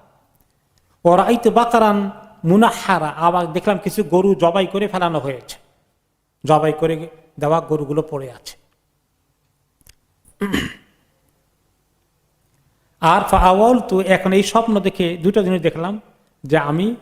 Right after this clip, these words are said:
লোহার বর্ম পরে সুরক্ষিত অবস্থায় আছি আর কিছু গরু জবাই হয়ে আছে। আমি এর ব্যাখ্যা বুঝ-, বোঝার চেষ্টা করলাম যে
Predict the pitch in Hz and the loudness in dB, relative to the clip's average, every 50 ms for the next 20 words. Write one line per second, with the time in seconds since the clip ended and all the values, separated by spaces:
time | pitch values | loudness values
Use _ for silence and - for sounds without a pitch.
0 | - _ _ _ _ _ _ - 143 151 - 165 180 165 151 156 156 156 151 160 | -14 _ _ _ _ _ _ -4 -4 -2 0 0 -2 -2 0 0 0 0 0 -4
1 | 156 - 170 160 180 175 - - 156 170 165 - - - 190 190 185 196 190 - | -4 -4 -6 -6 -6 -6 -6 -6 -6 -6 -6 -8 -6 -4 -4 -2 -2 -4 -6 -4
2 | - 208 208 208 214 - 262 262 - _ _ _ _ _ _ _ _ - 165 160 | -2 -2 -2 -2 -4 -6 -8 -8 -8 _ _ _ _ _ _ _ _ 0 0 0
3 | 156 156 - 165 160 - 180 165 160 165 - _ _ _ _ _ _ 139 135 156 | 0 0 -4 -6 -6 -4 -6 -6 -6 -8 -12 _ _ _ _ _ _ 2 4 4
4 | 156 151 143 - 147 135 139 151 156 139 139 151 147 131 127 127 - - - 190 | 4 4 2 2 2 2 2 0 0 0 0 0 0 -2 -4 -8 -10 -12 -12 -12
5 | 214 - _ _ _ _ _ _ _ _ - - _ _ _ _ 180 180 214 240 | -12 -14 _ _ _ _ _ _ _ _ -20 -20 _ _ _ _ 0 0 2 2
6 | 240 208 165 170 190 180 156 135 156 160 - - - - 185 165 143 139 147 143 | 2 0 0 0 -2 -2 -2 -2 -4 -6 -6 -6 -6 -6 -6 -4 -4 -4 -6 -4
7 | 139 160 208 180 156 139 143 185 185 - - 196 - - - 208 - 156 131 127 | -6 -10 -12 -6 -6 -4 -2 -2 -2 -2 -4 -6 -4 -6 -8 -8 -6 -8 -8 -8
8 | 131 156 196 214 - _ _ _ _ _ _ _ _ _ _ _ _ _ - 147 | -8 -8 -10 -12 -14 _ _ _ _ _ _ _ _ _ _ _ _ _ -10 -4
9 | 135 151 147 147 147 | 0 0 0 0 0